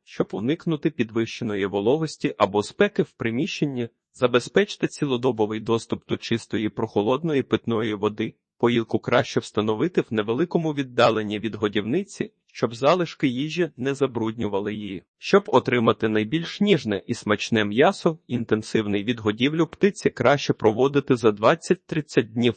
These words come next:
безпосередньо перед забоєм, незважаючи на те, що в цей період в раціоні переважають зернові,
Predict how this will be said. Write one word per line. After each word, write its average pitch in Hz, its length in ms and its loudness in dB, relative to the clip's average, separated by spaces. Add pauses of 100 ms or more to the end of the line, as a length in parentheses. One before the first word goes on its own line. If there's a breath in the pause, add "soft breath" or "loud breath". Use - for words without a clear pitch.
безпосередньо 117 800 0
перед 98 300 -2
забоєм, 107 560 0 (160)
незважаючи 107 800 0
на 104 120 0
те, 117 240 -2 (180)
що - 160 -2
в - 80 -4
цей 135 240 2
період 165 440 0 (100)
в 123 80 -10
раціоні 107 540 2
переважають 104 720 0
зернові, 107 540 -4